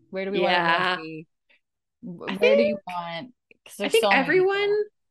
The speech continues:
Speaker 2: everyone needs to just be in bed and sleep. I feel like everyone's tired and probably emotionally exhausted. Let's have Jamie
Speaker 1: Yeah,
Speaker 2: and Claire.
Speaker 1: Jamie's, Jamie and Claire
Speaker 2: They
Speaker 1: just need some
Speaker 2: just
Speaker 1: alone time. Jamie's
Speaker 2: Just
Speaker 1: could
Speaker 2: to
Speaker 1: be real
Speaker 2: sleep.
Speaker 1: upset right now.
Speaker 2: Yeah. Like, I feel like have a bath in a nice warm room,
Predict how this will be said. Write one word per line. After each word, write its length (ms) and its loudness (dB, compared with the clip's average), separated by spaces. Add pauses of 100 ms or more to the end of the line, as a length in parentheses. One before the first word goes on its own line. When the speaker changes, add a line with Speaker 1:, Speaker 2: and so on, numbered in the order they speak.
(160)
Speaker 2:
everyone 380 0
needs 260 -6
to 80 -8
just 260 -6
be 140 -2
in 120 -4
bed 300 0
and 180 -6
sleep. 340 -6
I 60 -10
feel 140 -2
like 120 0
everyone's 380 0
tired 380 0
and 120 -6
probably 300 -4
emotionally 580 -6
exhausted. 720 -4 (600)
Let's 160 -6
have 200 0
Jamie 160 2
Speaker 1:
Yeah, 220 4
Speaker 2:
and 140 0
Claire. 480 2
Speaker 1:
Jamie's, 260 -6 (160)
Jamie 280 0
and 140 -4
Claire 220 -4
Speaker 2:
They 80 -4
Speaker 1:
just 100 -4
need 100 -2
some 180 -8
Speaker 2:
just 100 -4
Speaker 1:
alone 260 -4
time. 260 -8
Jamie's 400 -6
Speaker 2:
Just 260 -2
Speaker 1:
could 80 -10
Speaker 2:
to 80 0
Speaker 1:
be 60 -2
real 60 -4
Speaker 2:
sleep. 440 2
Speaker 1:
upset 400 -6
right 180 -6
now. 400 -6 (340)
Speaker 2:
Yeah. 240 -2 (160)
Like, 120 2
I 80 2
feel 160 0
like 140 0
have 200 2
a 80 4
bath 500 0 (340)
in 120 -4
a 60 -2
nice 240 0
warm 280 0
room, 480 -2